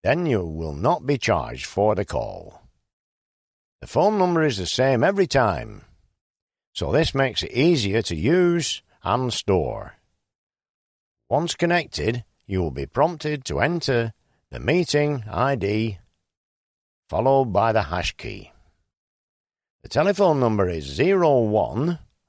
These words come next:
three one four six zero one one nine six.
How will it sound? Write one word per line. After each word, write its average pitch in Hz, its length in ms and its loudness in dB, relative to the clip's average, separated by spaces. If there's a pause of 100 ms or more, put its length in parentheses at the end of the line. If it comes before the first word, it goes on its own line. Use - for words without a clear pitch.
three 143 280 0
one 131 500 -2 (460)
four 113 240 2
six - 360 -4
zero 120 680 0 (600)
one 151 340 2
one 143 440 2 (600)
nine 76 320 -4
six. - 800 -2